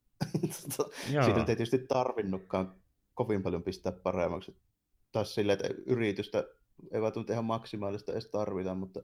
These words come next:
Speaker 1: jotenkin mulla oli semmonen muistikuva, että se oli ihan ok semmonen toiminta.
Speaker 2: Joo, et niinku se peli on itse asiassa ollut ihan yllättävän tykättykin ja se on ihan ok arvosanakin silloin aikoinaan,
Speaker 1: Mm.
Speaker 2: mutta niin tuota, jos miettii sitä elokuvaa, niin se on niin huono, että se on hyvä oikeastaan mun mielestä.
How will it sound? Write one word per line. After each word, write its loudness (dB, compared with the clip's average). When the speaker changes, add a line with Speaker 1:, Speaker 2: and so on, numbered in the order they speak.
Speaker 1:
jotenkin 2
mulla 4
oli 2
semmonen 0
muistikuva, -2
että -4
se -8
oli 0
ihan 0
ok 0
semmonen -6
toiminta. 0
Speaker 2:
Joo, 8
et 0
niinku 2
se 4
peli 10
on 10
itse 4
asiassa 6
ollut 2
ihan 4
yllättävän 0
tykättykin 2
ja 2
se 4
on 0
ihan 6
ok 4
arvosanakin 2
silloin 2
aikoinaan, 2
Speaker 1:
Mm. -12
Speaker 2:
mutta -2
niin 0
tuota, 2
jos -6
miettii -4
sitä -2
elokuvaa, 4
niin -2
se 0
on 2
niin 2
huono, 8
että -10
se -4
on -2
hyvä -2
oikeastaan -4
mun -8
mielestä. -8